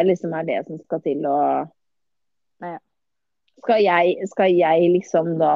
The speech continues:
Speaker 1: synes at det er kjipt hvis, eh, en fyr er bedre enn meg på kjøkkenet, da?
Speaker 2: Ja, eller han kan sy,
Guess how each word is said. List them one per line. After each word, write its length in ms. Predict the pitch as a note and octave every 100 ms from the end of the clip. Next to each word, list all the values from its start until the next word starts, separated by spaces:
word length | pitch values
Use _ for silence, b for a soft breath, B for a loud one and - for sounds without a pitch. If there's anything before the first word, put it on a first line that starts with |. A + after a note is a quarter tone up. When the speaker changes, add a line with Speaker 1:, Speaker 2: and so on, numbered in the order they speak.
| E3
Speaker 1:
synes 280 | E3+ D#3+ E3
at 80 | F#3
det 100 | D3+
er 140 | C#3+
kjipt 480 | - D#3 D3+ _ -
hvis, 320 | E3 E3 _
eh, 280 | D#3+ D#3+ D#3 C#3
en 140 | D#3+
fyr 260 | - D#3 D3+
er 80 | D3+
bedre 260 | C#3 C#3+
enn 60 | D3+
meg 140 | B2+
på 120 | -
kjøkkenet, 380 | D#3 C#3+ _ F4+
da? 100 | F#4 - _ _ _ _ _ _ _ _ _ _
Speaker 2:
Ja, 180 | G3 G3+
eller 380 | G3 G3 G3 G3+
han 180 | G3+ G3
kan 160 | G#3 G3
sy, 200 | -